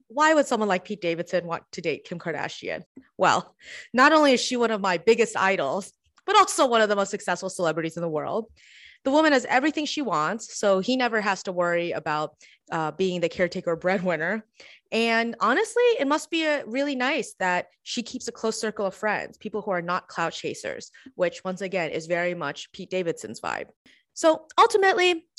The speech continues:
I don't think this is gonna lead to marriage, but I do think this is a breath of much needed fresh air for Kim after years of her challenging marriage with Kanye West. And Pete, just like always, is just along for the ride. Since it's Friday, you know, I love keeping a section on what am I gonna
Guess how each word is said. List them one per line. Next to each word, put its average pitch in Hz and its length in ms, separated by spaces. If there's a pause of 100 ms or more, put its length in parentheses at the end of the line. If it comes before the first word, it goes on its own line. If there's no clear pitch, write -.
I 359 80
don't 494 180
think 466 160
this 233 160
is 247 80
gonna 240 220
lead 220 160
to 220 100
marriage, 185 640
but 240 160
I 254 100
do 330 160
think 320 200
this 247 160
is 220 100
a 202 60
breath 196 320
of 185 120
much 185 280
needed 175 220
fresh 165 260
air 151 140
for 156 160
Kim 190 440 (360)
after 180 260
years 185 260
of 185 120
her 170 100
challenging 160 540
marriage 151 280
with - 120
Kanye 156 340
West. 151 420 (440)
And 220 120
Pete, - 460
just 208 220
like 262 120
always, 226 600
is 160 180
just 170 320
along 165 320
for 160 140
the 160 100
ride. 73 400 (120)
Since 302 260
it's 349 120
Friday, 185 560
you 220 120
know, 214 80
I 202 100
love 202 300
keeping 220 280
a 214 60
section 196 440
on 165 240
what 175 120
am 196 140
I 190 100
gonna 175 280